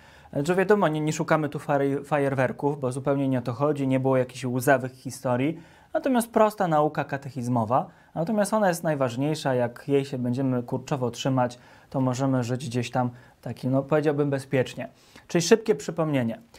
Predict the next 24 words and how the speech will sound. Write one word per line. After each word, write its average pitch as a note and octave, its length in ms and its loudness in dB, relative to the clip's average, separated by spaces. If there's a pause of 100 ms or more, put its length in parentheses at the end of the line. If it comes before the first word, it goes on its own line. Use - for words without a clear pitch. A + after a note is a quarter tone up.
(240)
Powiedziałem F3 540 4
o E3+ 160 0
tym, D#3 200 -4
żeby C3 220 0
nie D#3 220 2
unikać F#3+ 440 -2
spowiedzi, C#3 840 -2
żeby C#3 280 0
nie E3 140 4
odkładać E3+ 540 0
jej D3+ 120 -2
na D3 120 0
później, C3 580 -2 (200)
żeby D3+ 280 2
robić F3+ 260 -2
wszystko - 580 -2
w C#3+ 60 -6
swoim D#3 340 -2
życiu, E3+ 240 -6
co C#3 140 -4
tylko A3+ 300 0
możliwe, D#3 440 0
żeby C#3+ 240 0
nie E3+ 640 2